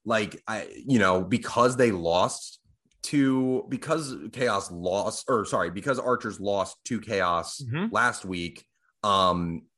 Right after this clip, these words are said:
Speaker 1: you know, they, the juice on that mon-, on that spread, that minus one and a half was a way higher last,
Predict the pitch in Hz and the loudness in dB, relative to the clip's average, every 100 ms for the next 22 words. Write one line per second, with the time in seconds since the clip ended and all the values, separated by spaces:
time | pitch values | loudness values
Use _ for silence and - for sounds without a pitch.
0 | - 113 101 87 87 82 107 98 98 95 | -6 -2 2 4 4 2 2 2 0 -2
1 | 101 82 117 117 120 104 92 95 98 101 | -4 0 2 4 4 4 4 2 0 -2
2 | 98 95 87 - - 101 85 87 92 90 | -2 -2 -2 -6 -2 0 0 -2 -2 -2
3 | 92 90 98 87 85 90 98 90 78 78 | -4 -4 -4 -4 -2 -2 -2 -4 -6 -6
4 | 80 110 117 98 101 95 85 82 87 | 0 2 2 4 4 4 2 0 -2